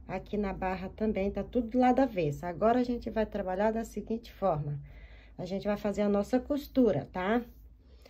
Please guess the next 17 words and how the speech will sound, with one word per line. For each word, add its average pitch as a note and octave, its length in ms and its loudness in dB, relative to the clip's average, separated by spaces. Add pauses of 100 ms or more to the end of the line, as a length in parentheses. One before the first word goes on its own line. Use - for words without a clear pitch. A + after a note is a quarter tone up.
(260)
Vou D3 100 -8
pegar F#3 320 2
aqui F3 220 -8
meu F3 180 -6
fio, G#3 240 -6
vou F#3+ 140 -4
dar E3 180 -2
um D#3+ 40 -2
nozinho E3 720 0
aqui. A#3+ 680 4 (600)
Assim. E3+ 720 -8 (920)
E - 80 0
vou A3+ 240 4
vir A#3 260 6
aqui A3+ 180 0
no A3 160 6
primeira, A3+ 760 6